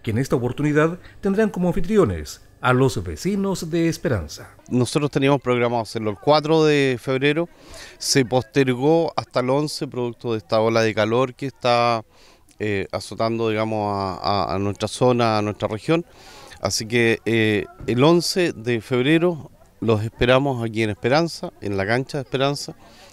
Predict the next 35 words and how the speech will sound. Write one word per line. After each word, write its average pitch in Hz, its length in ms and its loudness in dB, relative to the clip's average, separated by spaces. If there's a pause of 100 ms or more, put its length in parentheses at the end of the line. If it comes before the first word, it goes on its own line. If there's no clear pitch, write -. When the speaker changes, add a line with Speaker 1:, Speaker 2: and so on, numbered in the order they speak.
(140)
Speaker 2:
para 110 400 2 (100)
festejar 151 680 -2 (480)
estos 120 280 -4
Juegos 113 280 2
Campesinos 110 640 -4 (400)
tan 120 180 0
tradicionales 107 720 -4
y 101 140 -8
tan, 101 260 0 (560)
tan 107 140 0
criollos, 110 580 0
tan 110 180 0
nuestros. 101 380 -4 (220)
Speaker 1:
Los - 100 -6
Juegos 202 300 4
nacieron 151 320 2
como 107 260 2
una 120 160 4
idea 110 300 4
de 107 80 0
tener 120 240 0
un 104 100 0
día 113 240 2
de 101 80 0
esparcimiento 147 600 -2
y - 20 -2
tradiciones 123 560 0
para 147 200 0
quienes 185 280 -2
están 180 240 -4
ligados 156 460 0
al 101 100 -6
campo 175 420 2
y 101 280 0 (160)
Prodesal. 85 640 0